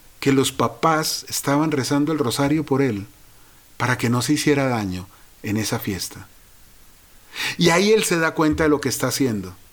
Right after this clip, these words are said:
Esa es la inteligencia, la que nos ayuda a ver qué es esto. Bueno, ahí de manera dramática, pero eso también sucede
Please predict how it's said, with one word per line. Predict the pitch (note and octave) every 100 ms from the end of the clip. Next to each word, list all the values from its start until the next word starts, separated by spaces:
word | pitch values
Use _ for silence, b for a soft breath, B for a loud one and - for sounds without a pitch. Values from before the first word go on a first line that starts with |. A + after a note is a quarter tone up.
| B B
Esa | D#3+ G3+ G#3 E3+
es | F3
la |
inteligencia, | F3 D#3+ C3 A#2 D#3 C#3+ - G#2+
la | B2+
que | D3 C#3+
nos | C3+ C#3
ayuda | C#3+ F#3 F#3+
a |
ver | F3+ F#3 F#3 B B -
qué | F3+ F#3+
es | G3
esto. | G3 - - - D3+ - - - - - - - - - - - - - -
Bueno, | B2+ C#3 G#2
ahí | A#2
de | F#3+
manera | F3 C3 C3+ E3+
dramática, | B2+ A2+ F3 C#3+ A2
pero | - G#2 F#2+ -
eso | A#2 E3
también | E3 C#3 C#3
sucede | E3 D3+ D#3 D#3 F#3